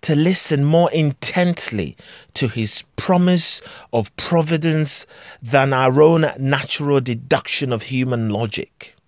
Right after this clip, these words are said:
God's ways are far above our ways. God's thoughts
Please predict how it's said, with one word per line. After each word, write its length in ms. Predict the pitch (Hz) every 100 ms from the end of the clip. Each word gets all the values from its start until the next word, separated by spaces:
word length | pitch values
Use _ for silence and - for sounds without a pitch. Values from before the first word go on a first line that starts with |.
| _ _ _ _ _ _ - - - - - - 107
God's 440 | 165 180 175 -
ways 840 | 131 156 165 170 175 - - - - _ _ _
are 120 | 127
far 460 | 127 - - 170 165
above 500 | 127 123 139 147 - -
our 160 | 117
ways. 880 | 113 120 104 87 80 - - - - _ _ _ _ _ _ - - -
God's 480 | 110 139 139 139 -
thoughts 960 | - - - 160 175 - - - -